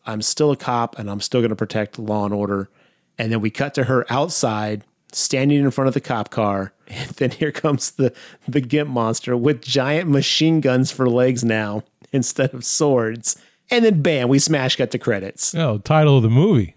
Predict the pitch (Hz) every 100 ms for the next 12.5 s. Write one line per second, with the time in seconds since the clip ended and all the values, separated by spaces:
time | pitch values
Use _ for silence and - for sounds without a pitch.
0 | - 143 139 135 120 113 151 165 117 95
1 | 82 - - - 104 117 131 - 120 127
2 | - - 156 147 135 - 180 214 160 120
3 | 90 85 80 135 139 143 135 143 170 165
4 | 151 - 208 175 139 131 _ 131 127 135
5 | 113 113 92 87 - 151 240 98 95 -
6 | 127 131 131 180 135 110 117 - 131 127
7 | _ _ 110 131 196 - 87 87 120 131
8 | - 123 - 160 - 175 - 101 85 -
9 | 151 151 131 - _ - 151 131 107 113
10 | 127 135 139 127 135 120 - 143 - -
11 | 117 120 135 117 - 131 139 - 139 135
12 | - - 185 135 92